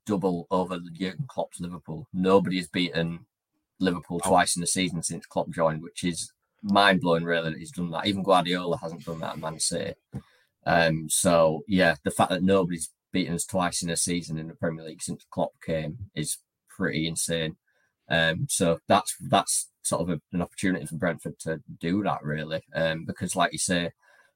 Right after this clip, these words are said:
Speaker 1: if against Forest, every time they had a long throw in, it was like having a heart attack in the defenders.
Speaker 2: <laughs>
Speaker 1: Just, we just couldn't seem to deal with it, and Brentford will be worse. They're just so good at the set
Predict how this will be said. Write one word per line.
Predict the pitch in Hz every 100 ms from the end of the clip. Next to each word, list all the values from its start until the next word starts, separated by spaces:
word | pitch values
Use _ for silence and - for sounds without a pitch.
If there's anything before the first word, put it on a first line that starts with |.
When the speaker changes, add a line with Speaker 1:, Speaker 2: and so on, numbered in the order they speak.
| - -
Speaker 1:
if | 104 110
against | 98 104 - -
Forest, | 101 90 85 -
every | 104 101
time | 95 - 95 90
they | 90
had | 85
a | 90
long | 92 95 -
throw | 101 90
in, | 82
it | 82
was | 87 92
like | 85 82 - _ _ _ -
having | - 101
a | 95
heart | - 104 107
attack | - 95 -
in | 98 90
the | 87
defenders. | - 92 95 76 -
Speaker 2:
<laughs> |
Speaker 1:
Just, | 87 - 76
we | 95 98
just | 104 -
couldn't | - 131 -
seem | 113 107
to | 92
deal | 90 101 107
with | 101 90
it, | 82
and | 87 90
Brentford | 104 101 95 87 85
will | 95 92
be | 82 92 82 80 _ _ _ _ -
worse. | 87 85 82 69 -
They're | 85
just | 78 90 - - -
so | - 101 95
good | 92 92
at | 90
the | 85
set | -